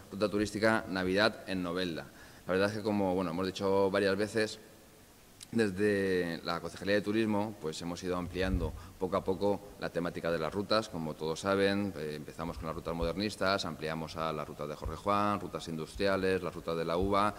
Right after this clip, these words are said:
y ruta reli-, ruta religiosa, arqueológica y demás temáticas. Pensamos que Novelda también podía enseñar un poco,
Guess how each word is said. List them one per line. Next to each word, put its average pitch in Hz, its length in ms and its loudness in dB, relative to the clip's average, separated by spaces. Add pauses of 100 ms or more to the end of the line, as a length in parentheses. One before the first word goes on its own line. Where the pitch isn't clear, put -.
(400)
y 90 300 2
ruta 85 220 -4
reli-, 80 340 -4
ruta 87 380 0
religiosa, 101 640 0
arqueológica 98 500 0
y 95 60 4
demás 87 200 0
temáticas. 78 540 -2 (380)
Pensamos 131 400 2
que 135 80 0
Novelda 120 260 4
también 107 260 2
podía 104 520 4
enseñar 101 580 2 (360)
un 98 100 -2
poco, 104 500 4